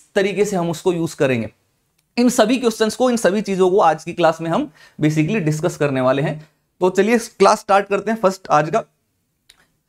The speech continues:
एक बहुत इंटरेस्टिंग सी चीज है, मैक्सिमम आप सब जो प्रीएम्बल पढ़ते हैं ना, तो आप इंडिया की प्रीएम्बल पढ़ते हैं,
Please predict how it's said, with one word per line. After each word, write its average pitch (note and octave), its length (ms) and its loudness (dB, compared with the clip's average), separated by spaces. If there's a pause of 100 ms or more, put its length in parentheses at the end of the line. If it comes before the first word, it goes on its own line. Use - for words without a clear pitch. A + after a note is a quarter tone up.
(640)
एक C4 220 0
बहुत C4+ 200 0
इंटरेस्टिंग C4 500 0
सी D#4+ 120 4
चीज A#3+ 220 -2
है, B2 220 -2 (840)
मैक्सिमम D4 680 0 (100)
आप A3 180 4
सब A3+ 440 -6
जो A3 180 2
प्रीएम्बल A3+ 460 2
पढ़ते E3+ 300 0
हैं E4 80 -4
ना, D4 100 -6
तो A#3 140 0
आप A3+ 220 2
इंडिया C4 240 4
की C#4+ 120 -2
प्रीएम्बल A#3 380 -2
पढ़ते D3+ 300 -2
हैं, A2+ 140 -10